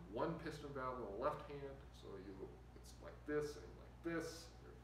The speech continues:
playing it like this, 'cause everything's on the left hand shoulder. Um,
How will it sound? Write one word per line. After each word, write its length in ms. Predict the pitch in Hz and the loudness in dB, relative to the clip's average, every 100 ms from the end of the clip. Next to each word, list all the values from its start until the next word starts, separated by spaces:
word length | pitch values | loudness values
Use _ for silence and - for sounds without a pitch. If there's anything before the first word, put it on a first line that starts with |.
| - - - - - | -12 -12 -12 -12 -2
playing 240 | 147 147 139 | 4 6 4
it 160 | 120 | 0
like 160 | 113 - 196 | -4 0 6
this, 480 | 190 180 - - | 8 6 2 -4
'cause 640 | - - - - - - 127 | -8 -10 -10 -12 -10 -4 -2
everything's 320 | 123 120 117 | 0 0 0
on 80 | 113 | 2
the 80 | 110 | 4
left 160 | 110 113 | 2 0
hand 160 | 107 107 | -4 -2
shoulder. 480 | 123 120 117 113 - - - - - - - - - - - - - - - - | 0 2 4 4 0 -8 -10 -10 -10 -10 -12 -12 -12 -12 -12 -12 -12 -12 -12 -2
Um, 400 | 107 107 107 | 4 6 4